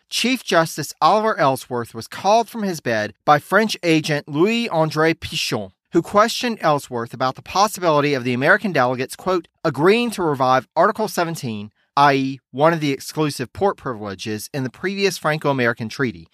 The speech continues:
merely to the extent of according most favored nation treatment to French privateers and prizes." Ellsworth thought the proposal worth considering, and thus, the next day,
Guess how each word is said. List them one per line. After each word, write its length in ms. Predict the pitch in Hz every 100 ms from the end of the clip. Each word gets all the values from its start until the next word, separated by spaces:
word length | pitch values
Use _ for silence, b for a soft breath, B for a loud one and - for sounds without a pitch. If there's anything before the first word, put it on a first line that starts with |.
| _
merely 540 | 131 151 208 240 247 226
to 120 | 185
the 120 | 156
extent 520 | 143 - 160 170 170 -
of 100 | 147
according 560 | 165 - 147 139 127
most 280 | 131 180 190
favored 340 | - 156 160 135
nation 400 | 123 123 - 117
treatment 580 | - 135 113 95 92 _ -
to 100 | 143
French 400 | - 190 196 -
privateers 680 | 170 170 170 180 175 170 -
and 160 | 135
prizes." 680 | - 123 98 95 - - - _ _ _ _
Ellsworth 480 | 185 247 247 247 233 -
thought 260 | 175 190
the 40 | -
proposal 600 | - - 147 135 135 123
worth 280 | 135 175 185
considering, 540 | 175 - 117 98 95 _ _
and 120 | 151
thus, 380 | 147 196 214 - _ -
the 80 | 127
next 300 | 170 220 -
day, 300 | 120 107